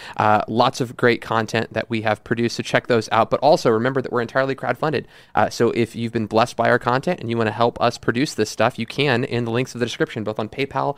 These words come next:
or Patreon. PayPal is a one-time gift. Patreon, uh, you can give monthly as low as five bucks a month, be a part of our book club and other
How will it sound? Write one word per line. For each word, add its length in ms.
or 100
Patreon. 560
PayPal 280
is 80
a 20
one-time 320
gift. 240
Patreon, 480
uh, 60
you 160
can 160
give 360
monthly 440
as 100
low 60
as 100
five 260
bucks 220
a 60
month, 240
be 60
a 20
part 160
of 80
our 80
book 180
club 320
and 80
other 320